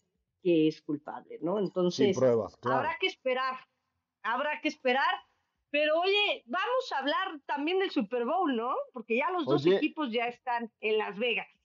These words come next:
Speaker 2: Oye, y Taylor sí va, ya dijo el, el embajador japonés en Estados Unidos que él ve cómo le hace,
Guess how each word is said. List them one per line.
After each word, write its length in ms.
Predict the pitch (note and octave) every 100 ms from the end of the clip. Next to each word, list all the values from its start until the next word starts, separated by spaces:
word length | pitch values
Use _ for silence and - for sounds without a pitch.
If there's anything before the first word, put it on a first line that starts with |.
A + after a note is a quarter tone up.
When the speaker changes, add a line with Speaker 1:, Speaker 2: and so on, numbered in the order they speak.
| _ _ _ _
Speaker 2:
Oye, 300 | - E3 E3 G#3
y 120 | E3
Taylor 440 | D#3 F3+ G3 G3+ G#3+
sí 200 | F3 G3+
va, 320 | F3 F#3 A3
ya 180 | G#3+ G#3+
dijo 380 | G3+ G3 G#3 F#3
el, 220 | D3+ C3 - _ _
el 300 | A#2+ B2 B2+
embajador 440 | C3 C3 B2 C3+
japonés 580 | D#3+ F#3 - B2+ D3+ D3+
en 100 | F3
Estados 300 | C3+ D3+ D3+
Unidos 220 | D3 D#3+
que 120 | - C#3
él 280 | D3+ E3+
ve 160 | E3+ F3+
cómo 300 | G3 F#3 C#3+
le 100 | C#3+
hace, 340 | D#3 - F#3+